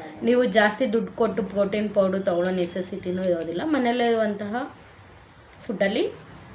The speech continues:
ಪ್ರೋಟೀನ್ ಪೌಡರ್ ಯಾವ ರೀತಿ ಮಾಡ್ಕೊಳ್ಳೋದು ಅಂತಲೂ ತಿಳಿಸ್ಕೊಡ್ತಾ ಇದ್ದೀನಿ.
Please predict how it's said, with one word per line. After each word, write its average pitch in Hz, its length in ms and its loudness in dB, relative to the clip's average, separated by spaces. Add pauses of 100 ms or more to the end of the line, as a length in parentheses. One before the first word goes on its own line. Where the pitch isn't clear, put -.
(120)
ಪ್ರೋಟೀನ್ 220 400 0
ಪೌಡರ್ 185 260 2
ಯಾವ 180 220 4
ರೀತಿ 180 220 2
ಮಾಡ್ಕೊಳ್ಳೋದು 175 560 -4
ಅಂತಲೂ 165 380 -8
ತಿಳಿಸ್ಕೊಡ್ತಾ 180 720 -6
ಇದ್ದೀನಿ. 190 360 -4